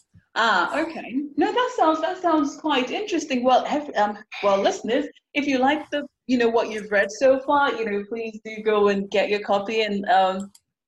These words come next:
try to, you know, of the book to, um, listen to or read the rest of it. I thought that was quite interesting. Um, so what final words of wisdom would you give to anyone who's just starting out in the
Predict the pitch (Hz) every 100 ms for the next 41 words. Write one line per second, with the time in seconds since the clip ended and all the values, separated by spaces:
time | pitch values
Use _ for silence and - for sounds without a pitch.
0 | _ _ - 740 - - 233 190 190 -
1 | 214 202 175 196 185 202 202 - 214 202
2 | 196 185 196 196 190 - 202 202 220 214
3 | 214 220 208 185 185 196 202 196 180 202
4 | 226 294 277 240 214 202 196 196 - 214
5 | 185 185 - 214 240 262 - 302 339 -
6 | 359 - 254 254 254 247 247 254 269 -
7 | - 359 311 285 381 392 381 330 302 285
8 | 277 277 262 247 254 262 - 240 233 226
9 | - 240 202 233 233 254 - 220 214 214
10 | 214 226 208 196 202 - 214 196 202 202
11 | 185 185 - 190